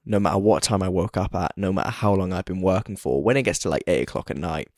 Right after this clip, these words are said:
I'm just ready to switch off. Like, that doesn't mean I go to bed at eight.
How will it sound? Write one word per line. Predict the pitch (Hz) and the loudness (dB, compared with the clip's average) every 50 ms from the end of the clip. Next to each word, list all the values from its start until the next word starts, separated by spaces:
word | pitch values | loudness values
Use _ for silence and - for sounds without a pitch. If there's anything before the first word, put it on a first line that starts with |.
| _ - - - - _ _ _ _ _ _ _ _ _ _ _ - | _ -20 -20 -20 -20 _ _ _ _ _ _ _ _ _ _ _ -2
I'm | - 101 104 101 | 0 2 2 2
just | 101 104 | 2 2
ready | - 98 85 80 78 | 2 0 0 0 -2
to | - - - | -6 -6 -4
switch | - - - - - | -2 -4 -4 -4 -2
off. | - 90 - - - - - - - _ _ _ - | 0 0 0 -2 -4 -12 -20 -20 -20 _ _ _ -8
Like, | - - 80 73 - - | -4 -2 -2 -2 -2 -2
that | - 90 - | -2 -2 -2
doesn't | - 107 117 85 101 | -2 -4 -4 -2 -2
mean | 101 80 | -2 -2
I | 80 82 | -4 -4
go | - 92 85 | -4 -4 -4
to | 71 | -4
bed | 69 - - 92 98 82 | -4 -2 0 0 2 0
at | - - | 0 -2
eight. | 58 60 80 - - | -2 -2 -4 -4 -6